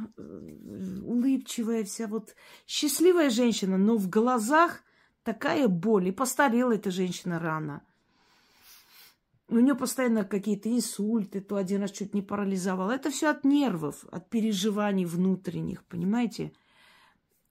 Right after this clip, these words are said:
Стоят ли эти бриллианты? Мне кажется, она бы поменяла эти бриллианты на то, чтобы стать женой просто какого-то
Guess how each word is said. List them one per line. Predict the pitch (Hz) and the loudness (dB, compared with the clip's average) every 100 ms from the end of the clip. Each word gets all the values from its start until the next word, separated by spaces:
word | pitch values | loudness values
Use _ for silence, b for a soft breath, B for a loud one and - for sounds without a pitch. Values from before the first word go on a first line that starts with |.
| - | -10
Стоят | - - 311 359 370 - | -8 -6 -2 2 2 2
ли | 285 277 | 2 2
эти | 262 | 0
бриллианты? | 202 233 240 254 220 208 | 0 4 4 4 2 2
Мне | 208 247 | 2 2
кажется, | 285 254 277 | 0 -2 -2
она | 254 254 | -2 -2
бы | 226 | -2
поменяла | 220 269 247 254 285 269 | -2 0 2 2 0 2
эти | 226 - | 0 0
бриллианты | 175 202 226 254 262 208 | -4 -2 -2 -2 -2 0
на | 190 202 | 0 0
то, | 233 220 | -4 -6
чтобы | - 196 | -4 -4
стать | 196 - 220 - | -4 -4 -4 -2
женой | 185 208 233 | 0 2 0
просто | 233 214 208 190 | -2 -6 -6 -8
какого-то | - 185 226 208 185 | -10 -6 -6 -4 -6